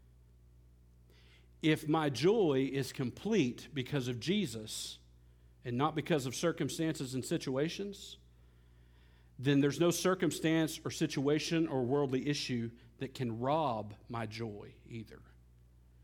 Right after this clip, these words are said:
The joy that comes from Jesus doesn't need anything else to make it full. And if it's truly given by Jesus, nothing else can take it from you. That's what he's saying.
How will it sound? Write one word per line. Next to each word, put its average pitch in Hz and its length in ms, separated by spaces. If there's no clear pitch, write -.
The 143 80
joy 196 320
that 190 160
comes 190 220
from 151 180
Jesus 156 440
doesn't 156 340
need 147 220
anything 143 460
else 131 220
to 139 140
make 127 380
it 120 120
full. 107 420
And 147 140
if 147 160
it's - 180
truly 202 480
given 160 380
by 135 140
Jesus, 135 680
nothing 143 560
else 127 280
can 120 180
take - 320
it 113 120
from 101 360
you. 80 100
That's - 200
what 123 100
he's 104 120
saying. - 300